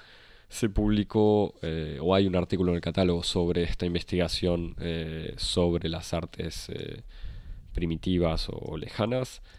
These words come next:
Eh, y se publicaron sobre todo textos, o sea, se volvieron a editar textos que estaban, de todos modos se podían conseguir. Eh,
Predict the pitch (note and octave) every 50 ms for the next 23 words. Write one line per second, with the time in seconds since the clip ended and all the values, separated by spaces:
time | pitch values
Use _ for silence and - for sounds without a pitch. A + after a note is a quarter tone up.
0 | - - - - - - - - - - - - - D#2+ D#2+ D#2+ D#2 D2+ D#2+ E2
1 | D#2 D#2 D#2 - - - G#2 A2 A2+ - - - G#2+ - A#2+ A2+ A#2 A#2 C3+ C#3
2 | C3+ - - A#2 G2+ G2+ G2+ F#2+ - - A#2 A2 G#2+ G#2+ G#2+ A2 A#2+ B2 - -
3 | _ _ _ - A2 G#2 - - - - - F#2 F#2 F2+ - - - - F#2 -
4 | G2 - - F#2 F2+ F2+ G2+ G#2 G2 G#2 F#2 F2+ E2+ E2+ F2 - - F#2 F2 E2+
5 | E2 - - G2+ - - - G2 - - F2 - - F2+ E2 E2 E2 E2 E2+ E2
6 | - - - F2 E2+ - - - F2 F2 F2 F2 E2+ E2+ E2+ - F2+ F2+ F#2+ G#2+
7 | B2 C3 - - - - - - - - - - - - - - F2 E2 D#2+ D#2
8 | D#2 D2+ D2+ D2+ D2+ C#2+ C#2 C#2 B1